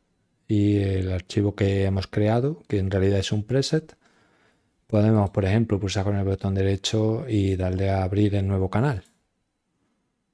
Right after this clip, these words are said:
Y nos ha abierto el layer y los tres plugins con la configuración que tenía cada uno de ellos,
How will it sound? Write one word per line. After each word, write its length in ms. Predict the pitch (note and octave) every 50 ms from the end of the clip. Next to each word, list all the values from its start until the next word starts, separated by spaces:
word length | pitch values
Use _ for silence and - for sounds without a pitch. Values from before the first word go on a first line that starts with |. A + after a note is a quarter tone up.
| _ _ _ _ _ _ _ _ _ _ _ _ _ _ _ _ _ _ _ _ _ _ _ _ _ _ _ _ _ _ _ _ _ _ _ _ _ _ _ _ _ _ _ _ _ _ _
Y 120 | _ - A2+
nos 280 | G#2 G2+ F#2+ - - - -
ha 160 | - A#2 A2
abierto 720 | G#2+ A2 A#2 A#2 A2+ A2 A2+ - - F#2+ F#2+ - - - _ _ _
el 260 | - A2+ G2 G2 G2+ G#2
layer 520 | A#2 C3 C#3 B2 C#3 C#3+ D#3 E3+ E3 - - -
y 120 | C3+ A#2
los 200 | A2 A2 A2 -
tres 180 | - B2 A#2+ -
plugins 560 | - - C3+ B2+ B2+ B2+ C#3 C#3+ D3 D3 - -
con 140 | - B2 A#2+
la 100 | C3 C3+
configuración 720 | C3 - A#2+ A2+ - A2+ A2 A2 A2 G#2+ G#2 - B2 A#2+ A#2
que 100 | - B2
tenía 280 | - A#2+ B2 B2+ B2+
cada 260 | - - B2 A#2+ A#2+
uno 240 | B2 B2+ C3+ C3+ B2
de 140 | A#2 A#2 A#2+
ellos, 360 | C3 B2 G#2+ F2+ - - -